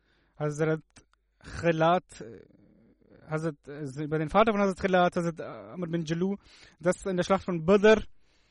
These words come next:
dass der heilige Prophet sallallahu alaihi wasallam über die Schlacht geäußert hat, über den Dschihad geäußert hat.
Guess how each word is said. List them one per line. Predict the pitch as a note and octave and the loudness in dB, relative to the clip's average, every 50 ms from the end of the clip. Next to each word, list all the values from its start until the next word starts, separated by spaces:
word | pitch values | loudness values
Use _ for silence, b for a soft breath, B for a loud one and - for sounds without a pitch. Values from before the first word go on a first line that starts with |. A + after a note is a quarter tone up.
| b b b b b b b b b b b b b b _ _ - - _ _ _ _ _ _ - - E3 | b b b b b b b b b b b b b b _ _ -20 -20 _ _ _ _ _ _ -20 -16 -8
dass | D#3 D#3 - | -8 -2 2
der | F#3+ F3+ | 4 6
heilige | F#3+ G3+ G#3+ G3 | 6 6 4 0
Prophet | - F3+ F#3 E3 G3 G3+ F#3+ | 0 -8 -4 0 0 0 0
sallallahu | - - F#3+ F3+ F3 E3+ | 0 0 2 2 2 2
alaihi | - - F#3 F#3 | 2 0 0 0
wasallam | G3 F#3+ F#3 F#3 F3+ E3 - - _ _ _ _ _ _ _ _ _ _ - - - | 0 0 -2 -6 -8 -12 -16 -20 _ _ _ _ _ _ _ _ _ _ -20 -20 -10
über | - G3+ E3 F#3 F3+ F3 F3+ E3+ E3+ - - - C2+ _ _ _ - - _ _ _ _ A4 G4+ G#4 F#4+ F4+ F4+ F4 _ _ _ _ | -8 -2 2 4 4 4 2 0 -4 -10 -16 -20 -20 _ _ _ -20 -20 _ _ _ _ _ _ _ _ _ _ _ _ _ _ _
die | - G#3+ F3 D3 | -18 -14 -14 -4
Schlacht | - F#3+ F3 - _ | -2 -2 -2 -2 _
geäußert | - F3+ F3 F#3+ G3+ - A3 G3 F3 | 2 4 4 4 4 2 0 0 0
hat, | F#3 F#3 F3 - | -2 -4 -4 -4
über | F3 E3 E3+ | -2 -2 -2
den | D#3+ | -2
Dschihad | D3+ D#3 D#3 D#3+ F3+ G3 F#3 | -2 -2 2 2 2 2 2
geäußert | - F#3 F3 F3+ - G3 F3+ E3 | 0 0 0 0 0 -2 -4 -4
hat. | E3 E3+ E3+ | -6 -10 -12